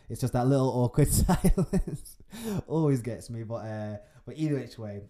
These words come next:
uh, moving on. Now I'm gonna be straight up honest. This podcast, I've literally got a laptop to my right on my desk, and, you know, I am actually somewhat reading from it or, you know, keeping myself up. So if I pause, if I take some time to carry on what I'm saying,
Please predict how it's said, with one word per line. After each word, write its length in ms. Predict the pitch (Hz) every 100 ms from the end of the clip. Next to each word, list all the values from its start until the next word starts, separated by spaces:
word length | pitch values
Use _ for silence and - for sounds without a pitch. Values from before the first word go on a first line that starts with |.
| _
uh, 280 | 120 110 110 107 101
moving 300 | 117 110 107
on. 200 | 104 98 - _ _ _ _ _ - -
Now 140 | 139
I'm 80 | 165
gonna 140 | 165
be 80 | 147
straight 340 | 139 170 160 139
up 140 | -
honest. 500 | 143 135 139 123 - - _ _ _ _ _ -
This 160 | 160 147
podcast, 540 | 151 139 - 139 -
I've 140 | 123
literally 320 | 127 135 - 131
got 120 | 123
a 80 | 123
laptop 520 | 127 - - 123 -
to 120 | -
my 140 | 151 135
right 260 | 123 120
on 140 | 127 131
my 100 | 113
desk, 520 | 107 110 104 - - - _ -
and, 240 | 104 104 -
you 120 | 110
know, 120 | 98 -
I 80 | 117
am 160 | 110
actually 380 | 110 95 110 95 98 -
somewhat 480 | - 143 113 107 -
reading 320 | 117 110 104
from 200 | - 104
it 100 | 107
or, 300 | 107 107 104 -
you 100 | 110
know, 180 | 101 98
keeping 280 | - 113 107
myself 460 | 101 - 104 101
up. 200 | 107 101
So 400 | - 139 120 95 - _ _
if 160 | 123 -
I 440 | 123 120 120 120 - _
pause, 580 | - 156 156 147 143 143
if 80 | 104
I 40 |
take 260 | 110 139 123
some 160 | 123 117
time 280 | 123 117 104
to 80 |
carry 180 | - 113
on 120 | 110
what 100 | 110
I'm 100 | 104
saying, 380 | 104 113 107 104